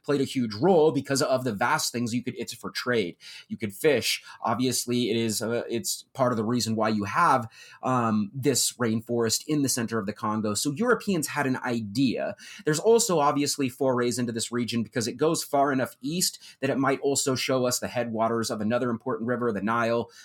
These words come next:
Um, and again, it's a way to perhaps, uh, entertain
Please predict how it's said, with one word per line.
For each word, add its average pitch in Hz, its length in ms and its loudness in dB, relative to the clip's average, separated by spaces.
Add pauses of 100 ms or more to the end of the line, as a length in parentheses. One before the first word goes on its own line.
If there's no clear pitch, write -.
(140)
Um, 131 480 2 (340)
and 139 400 2
again, 135 440 2
it's 127 160 -4
a 120 40 -2
way 131 220 2
to 123 400 -2 (160)
perhaps, - 880 0 (380)
uh, 127 520 4
entertain 143 1080 0